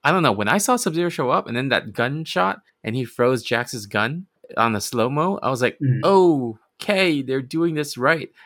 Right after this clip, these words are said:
Speaker 1: And then he froze and broke off Jax's arms, like, "Okay, this is Mortal Kombat. I am in." <laughs>
Speaker 2: Yeah, yeah, yeah, yeah, yeah.
Speaker 1: Like,
Speaker 2: Yeah.
Speaker 1: that was just like, wow. Like, I had no words at that point, you know?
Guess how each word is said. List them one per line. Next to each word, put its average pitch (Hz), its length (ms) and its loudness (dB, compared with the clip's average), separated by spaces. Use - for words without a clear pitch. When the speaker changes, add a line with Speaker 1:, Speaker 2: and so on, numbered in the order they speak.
Speaker 1:
And 120 140 2
then 139 120 2
he 131 140 0
froze 127 420 0
and 107 160 -4
broke 123 260 2
off 131 180 0
Jax's 120 340 -2
arms, 131 200 -2
like, 139 120 0
"Okay, 208 640 6
this 196 200 2
is 190 100 0
Mortal 180 300 -2
Kombat. 180 480 0
I 156 140 2
am 151 160 2
in." 156 320 2
<laughs> - 140 -6
Speaker 2:
Yeah, 214 80 8
yeah, - 0 -
yeah, 104 840 4
yeah, 98 200 -2
yeah. - 100 -2
Speaker 1:
Like, 151 140 4
Speaker 2:
Yeah. 117 60 2
Speaker 1:
that 165 160 6
was 185 140 2
just 170 160 -6
like, 143 280 -4
wow. 135 600 -4
Like, 131 320 -2
I 147 120 0
had 156 140 2
no 147 140 0
words 135 300 -2
at 110 120 0
that 117 140 -8
point, 98 280 -8
you 117 120 -10
know? 120 200 -6